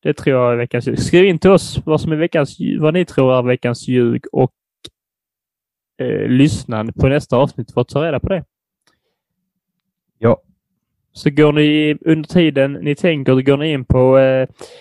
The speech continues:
Speaker 1: eh, olika podcastplayers ni använder och, eh, följer oss och ger oss, eh, lite betyg. Det uppskattas hjärtligt. Och så följer ni oss på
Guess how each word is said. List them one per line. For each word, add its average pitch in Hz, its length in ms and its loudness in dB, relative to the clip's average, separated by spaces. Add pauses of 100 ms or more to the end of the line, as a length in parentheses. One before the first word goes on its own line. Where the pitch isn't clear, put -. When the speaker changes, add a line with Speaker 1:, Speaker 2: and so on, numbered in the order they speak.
(300)
Speaker 1:
eh, - 460 -6
olika 147 360 0 (160)
podcastplayers 135 1040 0
ni 131 80 -6
använder 131 540 -2
och, - 260 -2
eh, 127 600 -2 (160)
följer 170 380 4
oss 147 320 0
och 160 80 2
ger 170 200 2
oss, 139 320 -4
eh, 139 160 -8
lite 143 240 -12
betyg. 147 600 -6 (440)
Det - 100 -4
uppskattas 127 580 -4
hjärtligt. 131 640 -6
Och 147 80 -4
så 147 100 0
följer 151 300 0
ni 131 100 0
oss - 140 -4
på 131 240 -2